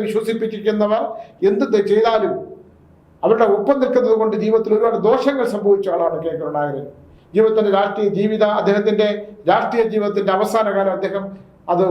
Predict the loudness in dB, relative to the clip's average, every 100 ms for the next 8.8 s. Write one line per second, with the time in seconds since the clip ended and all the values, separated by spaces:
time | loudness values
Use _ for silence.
0 | 0 0 0 0 0 0 0 0 0 2
1 | 2 0 0 -2 -4 -2 -2 -2 -4 -2
2 | -2 -2 -2 -4 -4 -10 -18 -20 -20 -20
3 | _ -20 -20 -20 _ -4 0 2 2 2
4 | 2 2 2 2 0 -2 0 2 2 0
5 | 0 0 0 0 0 -4 -12 -20 _ _
6 | _ _ _ _ _ _ _ _ _ -20
7 | _ _ _ _ _ -4 -2 0 0 0
8 | 0 0 0 0 0 2 0 -2